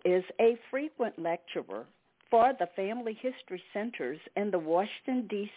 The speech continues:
C, Baltimore area, and a former editor of the Journal of the Afro-American Historical and Genealogical Society. She is particularly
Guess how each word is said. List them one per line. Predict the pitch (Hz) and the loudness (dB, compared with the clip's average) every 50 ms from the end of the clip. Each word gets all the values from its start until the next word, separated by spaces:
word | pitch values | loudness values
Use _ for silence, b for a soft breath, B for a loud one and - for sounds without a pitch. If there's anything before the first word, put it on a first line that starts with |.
| - | -2
C, | 180 156 156 180 175 160 | 0 2 2 0 2 4
Baltimore | 151 143 135 139 143 - - 165 160 165 160 - - - | 4 4 4 4 0 -6 -6 -4 -4 -4 -4 -6 -4 -2
area, | 208 214 233 247 226 143 - - - - B B B B B B B B _ - | 0 0 0 0 -2 -4 -8 -10 -12 -14 B B B B B B B B _ 4
and | 175 170 160 160 175 196 208 - - | 6 6 6 6 4 2 2 0 0
a | 202 208 - - | 0 -2 0 0
former | - 208 226 269 302 294 196 160 - - | 0 0 2 2 2 0 0 -2 0 0
editor | - 160 170 202 214 170 - - - 107 120 131 160 175 - - | 2 2 2 2 0 -2 -4 -4 -4 -4 -4 -4 -6 -6 -2 0
of | 175 175 170 156 | 0 0 2 4
the | 180 170 | 4 4
Journal | 151 135 156 156 156 160 165 180 214 254 277 277 - - | 4 4 4 4 4 4 4 2 2 0 -2 -2 2 4
of | 170 160 151 151 | 6 6 6 4
the | 156 151 147 - - | 2 0 2 2 4
Afro-American | 180 226 262 269 262 - - 175 170 170 175 - - 156 151 143 143 156 170 180 160 156 160 - - 156 135 139 147 b b b b | 4 4 4 2 0 2 4 4 4 4 2 0 -2 0 0 2 4 4 4 4 4 2 0 -4 -4 -2 -2 -4 -4 b b b b
Historical | - 196 180 - - - - - - 226 233 226 240 240 - - - 226 226 233 - - | 4 4 4 4 2 -6 -2 2 4 4 6 6 2 0 0 0 2 2 2 2 0 -2
and | 190 202 220 214 208 185 | -2 0 0 -2 -2 -2
Genealogical | - 190 190 185 175 170 170 160 160 151 143 143 127 - 160 156 - - 123 127 - - | 0 0 0 0 0 -2 -2 0 2 4 4 2 2 0 -4 -10 -10 -12 -14 -14 -12 -12
Society. | - 135 - - 156 139 131 127 127 117 - - - 95 76 - - B B B B B B B B B B B - - - | -12 -8 0 4 4 6 6 6 4 2 -2 -6 -10 -10 -10 -12 -16 B B B B B B B B B B B -14 -10 -2
She | - 269 294 330 359 381 370 - | 2 4 6 8 8 6 6 6
is | - 233 247 254 254 - - - | 6 6 6 4 2 -2 -6 -2
particularly | 262 233 233 233 233 - - - - 285 269 - 175 156 156 151 156 151 - | -2 0 0 -2 -6 -12 -12 -8 -8 -8 -8 -8 -8 -6 -4 -4 -4 -4 -4